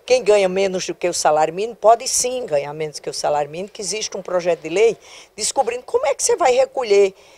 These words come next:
do trabalhador que ganha menos do que o salário mínimo. E quando ele não recolhe, ele não se aposenta. Então,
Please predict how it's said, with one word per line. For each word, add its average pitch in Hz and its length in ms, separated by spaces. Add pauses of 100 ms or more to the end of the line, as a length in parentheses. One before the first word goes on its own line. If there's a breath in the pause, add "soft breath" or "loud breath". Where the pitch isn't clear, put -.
(200 soft breath)
do 214 100
trabalhador 190 640
que 220 140
ganha 190 240
menos 208 260
do 220 80
que - 120
o 175 60
salário 175 380
mínimo. 165 220
E - 120
quando 311 300
ele 269 160
não 269 80
recolhe, 208 480
ele 208 100
não 196 120
se - 140
aposenta. 156 460
Então, 214 420